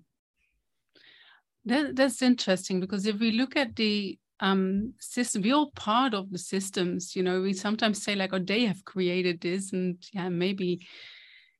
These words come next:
some laws have been made around it, but we're all part of kind of the liv-, development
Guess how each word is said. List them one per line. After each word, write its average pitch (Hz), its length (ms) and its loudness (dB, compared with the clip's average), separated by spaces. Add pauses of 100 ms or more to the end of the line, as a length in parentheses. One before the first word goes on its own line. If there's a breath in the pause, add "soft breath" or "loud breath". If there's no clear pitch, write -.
some 185 320 4
laws 262 260 8
have 240 120 4
been 202 140 4
made 185 240 4
around 180 400 0
it, 180 160 -2
but 185 120 -4
we're 208 160 0
all 226 180 0
part 240 480 2
of 190 180 -6
kind 185 260 -2
of 175 80 -2
the 185 100 -2
liv-, 185 300 -4
development 180 880 2